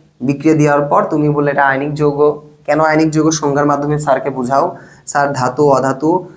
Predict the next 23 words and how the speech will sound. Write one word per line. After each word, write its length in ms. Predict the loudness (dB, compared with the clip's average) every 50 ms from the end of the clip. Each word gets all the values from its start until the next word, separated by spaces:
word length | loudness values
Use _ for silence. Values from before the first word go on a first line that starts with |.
| -20 -20 _ _ _ -6
ইলেকট্রন 360 | -4 -4 -4 -2 -2 -2 -2
আদান 360 | 0 0 0 0 0 0 0
প্রদানের 280 | 0 0 2 2 2 2
মাধ্যমে 360 | 0 0 -2 -2 -2 -2 0
যে 100 | 0 0
ক্যাটায়ন, 320 | 0 0 0 2 2 0
অ্যানায়ন 280 | 2 0 0 0 0 -2
সৃষ্টি 360 | -2 -4 -6 -6 -8 -10 -8
করে, 400 | -2 0 2 2 2 0 0 -4 -12 -18 -20 _ _ _ _ _ -4
এদের 280 | -2 2 2 2 2
ভিতর 220 | 0 -2 -2 -2 -2
যে 120 | 0 0
স্থির 360 | 0 0 -4 -2 0 0 2
বৈদ্যুতিক 340 | 2 2 2 2 0 -2 -2
আক-, 160 | -2 -2 -2 -4
আকর্ষণ 420 | -6 -6 -6 -6 -6 -6 -4 -2
বলে 160 | 0 0 0 0
যুক্ত 240 | -2 -4 -6 -6
থাকে, 240 | -8 -8 -6 -8 -4
তাদেরকে 340 | -2 -2 0 0 0 0 0
আয়নিক 460 | 0 2 2 2 0 -2 -4 -8 -4
বন্ধন 320 | -2 -2 0 0 -2 0 2
বলে। 400 | 2 2 4 2 2 0 -4